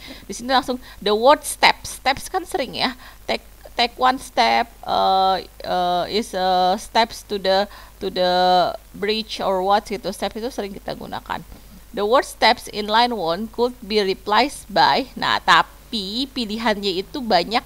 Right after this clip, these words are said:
yang, eh, mengecoh. Nah, kalian harus cari yang paling tepat gitu loh. Nah, kalau di sini kalau dari katanya, "The company is taking step to improve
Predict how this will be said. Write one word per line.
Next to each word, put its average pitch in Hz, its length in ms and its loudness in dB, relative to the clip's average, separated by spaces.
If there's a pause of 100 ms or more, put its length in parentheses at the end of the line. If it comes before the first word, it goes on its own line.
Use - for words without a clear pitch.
yang, 269 240 0 (320)
eh, 214 480 2
mengecoh. 233 800 0
Nah, - 240 -4
kalian 185 240 2
harus 247 240 2
cari 220 320 2
yang 254 160 0
paling 247 320 0 (300)
tepat 202 320 4 (480)
gitu 170 320 -4
loh. 147 160 -2 (480)
Nah, 107 320 -8
kalau 190 320 4
di 190 80 -6
sini 208 400 -6
kalau 202 160 4
dari 185 160 0
katanya, 185 640 -4
"The - 80 -6
company 269 640 0
is 247 160 -4
taking 285 480 -4
step - 400 0
to 208 160 -6
improve 196 480 -6